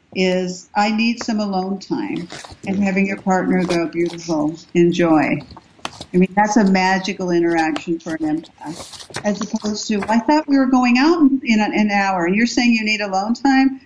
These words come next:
Speaker 1: That's not gonna work. Not gonna work. And, um, so it's a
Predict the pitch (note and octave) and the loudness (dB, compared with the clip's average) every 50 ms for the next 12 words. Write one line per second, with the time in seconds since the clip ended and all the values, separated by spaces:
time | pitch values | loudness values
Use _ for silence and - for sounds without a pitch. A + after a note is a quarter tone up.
0 | _ _ - - G3+ G3 F#3+ - G3 E3+ - - - E3 D3+ C3+ A#2+ G#2 - - | _ _ -4 -2 -2 -2 0 0 -2 0 0 0 0 0 0 0 -2 -6 -8 -10
1 | - - - - _ _ _ _ _ - G3 G3 G3+ F#3 F3 F3 F3 F#3 E3 D#3 | -12 -16 -18 -20 _ _ _ _ _ 0 2 2 2 0 0 0 0 0 0 0
2 | C#3+ A2+ G#2 - - - _ _ _ - - - - - _ _ - G#3 G3 F#3 | 0 -2 -4 -6 -10 -14 _ _ _ -20 -20 -20 -20 -20 _ _ -2 0 2 2
3 | F3+ F3+ F3 E3+ D3 B2 D3+ E3+ E3+ E3 D#3+ D#3+ - - _ _ _ - - - | 4 4 4 2 2 0 0 0 0 0 0 -2 -4 -8 _ _ _ -12 -8 -4
4 | - A3+ G3 F#3 F#3+ F#3+ F#3 F#3 - - _ _ _ - G#3 G#3+ G#3+ A3+ A3 G3+ | -2 0 0 2 0 0 -2 -6 -8 -14 _ _ _ -8 -6 -6 -4 -2 -2 0
5 | F#3 F#3 - | 0 -2 -4